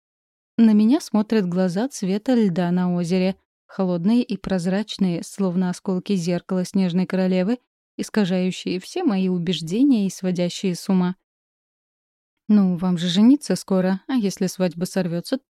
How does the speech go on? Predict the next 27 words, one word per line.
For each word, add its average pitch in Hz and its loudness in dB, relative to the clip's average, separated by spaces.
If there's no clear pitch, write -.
то 269 6
и 294 6
торт 294 -6
вам 185 2
не 220 6
будет 196 -2
нужен. 185 2
Так 302 -10
что 233 0
я 196 0
такая 175 -6
добрая, 185 -2
только 190 2
из 277 0
соображений 185 0
личного 185 -2
эгоизма. 185 0
И, 214 2
кроме 190 0
того, 185 -2
вы 220 4
мне 220 4
должны 185 0
ещё 180 -2
за 175 -2
ремонт 202 0
машины. 202 0